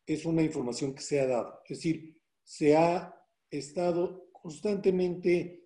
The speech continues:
transmitiendo la, la, la información de que existe el virus, de que existe el riesgo de contacto y de, y de cuáles son, digamos, las medidas que deben adoptarse para no contraer el virus y, habiéndolo contraído,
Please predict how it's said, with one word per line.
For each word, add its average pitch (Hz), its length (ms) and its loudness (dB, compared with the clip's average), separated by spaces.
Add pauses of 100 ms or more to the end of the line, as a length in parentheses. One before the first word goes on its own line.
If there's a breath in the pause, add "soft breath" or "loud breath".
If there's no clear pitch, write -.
(180)
transmitiendo 170 1000 0
la, 143 340 -2 (540)
la, 143 420 -4 (400)
la 123 240 -8
información 185 680 2
de 226 100 6
que - 100 -4
existe 247 460 2
el 226 80 2
virus, 165 540 -4 (420)
de 151 200 0
que 165 100 0
existe 226 400 2
el 185 80 6
riesgo 170 400 4
de - 40 -12
contacto 135 840 -2 (180)
y 185 100 -4
de, 202 400 2
y 170 80 -6
de 160 160 2
cuáles 240 400 4
son, 190 320 2
digamos, 165 540 -4
las 175 260 0
medidas 170 680 -4 (300)
que 147 120 -4
deben 165 320 0
adoptarse 165 880 -2 (260)
para 170 420 2 (300)
no 175 260 -2
contraer 196 380 0
el 190 140 -2
virus 180 420 -10
y, 202 320 -8
habiéndolo 165 380 -2
contraído, 156 560 0